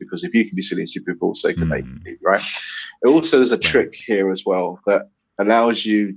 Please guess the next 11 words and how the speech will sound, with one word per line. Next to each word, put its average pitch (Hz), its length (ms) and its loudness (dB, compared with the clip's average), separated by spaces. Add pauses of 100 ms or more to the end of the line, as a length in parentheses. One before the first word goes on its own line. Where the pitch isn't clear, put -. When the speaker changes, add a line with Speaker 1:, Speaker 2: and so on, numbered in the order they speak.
(100)
Speaker 1:
to 101 380 -4 (320)
put 131 200 2 (320)
the - 80 -2
baskets, - 1000 0
um, 101 360 2
quite - 340 -2
far 101 380 2
away 92 160 0
from 90 180 -14
each - 160 -14
other. 80 240 -8